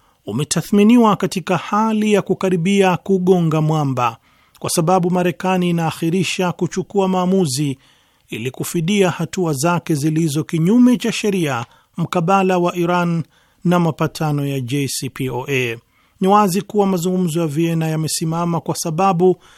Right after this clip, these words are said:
serikali ya Joe Biden, licha ya kukosoa siasa zilizofeli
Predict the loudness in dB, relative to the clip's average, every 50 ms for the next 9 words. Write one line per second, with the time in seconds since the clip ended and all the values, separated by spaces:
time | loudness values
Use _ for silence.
0 | -20 -14 _ -4 0 0 0 0 0 -2 -2 2 2 2 2 2 2 2 0 0
1 | 0 -2 0 0 0 2 0 0 0 2 2 2 2 2 2 2 2 0 -2 -2
2 | -2 0 0 -2 -2 -4 -2 -2 0 0 0 -2 -2 -4 -4 -6 -6 -6 -4 -4
3 | -4 -4 -4 -4 -2 0 0 0 0 -2 -4 -4 -2 -2 -2 -4 -6 -6 -6 -6
4 | -6 -4 -4 -4 -6 -6 -4 -6 -6 -4 -2 0 2 2 2 0 0 -2 -4